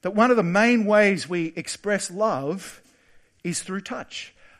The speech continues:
A hug, a, an arm around the shoulders, a kiss, holding hands, all of them are significant signs of affection. And here's the thing. When God loved the world by giving us his son,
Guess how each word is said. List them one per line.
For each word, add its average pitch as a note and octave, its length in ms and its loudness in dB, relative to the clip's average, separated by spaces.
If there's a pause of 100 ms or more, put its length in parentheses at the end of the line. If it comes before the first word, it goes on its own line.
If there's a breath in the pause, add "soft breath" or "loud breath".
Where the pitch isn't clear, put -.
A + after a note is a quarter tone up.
A D3+ 80 -8
hug, F3 440 -4 (560)
a, - 180 -8
an D#3+ 120 -4
arm F#3 180 0
around F3+ 180 2
the D#3 60 -6
shoulders, E3 540 -4
a C#3+ 80 -10
kiss, - 560 -10 (340 soft breath)
holding G3+ 380 0
hands, D3+ 520 -4
all A3+ 280 2
of F#3+ 120 -4
them E3 300 -2
are D#3+ 160 -4
significant G3 800 -8
signs C#3+ 480 -6
of C3 440 -8 (540 soft breath)
affection. F3 600 -6
And E3 100 -8
here's B3 220 0
the D#3+ 60 -8
thing. E3+ 340 -4 (960)
When F#3+ 200 0
God A#3 360 2
loved G#3 340 0
the F#3 80 -4
world F#3+ 460 0
by E3+ 120 -2
giving G#3 320 -4
us D#3+ 160 -6
his D3 200 -10
son, B2 480 -10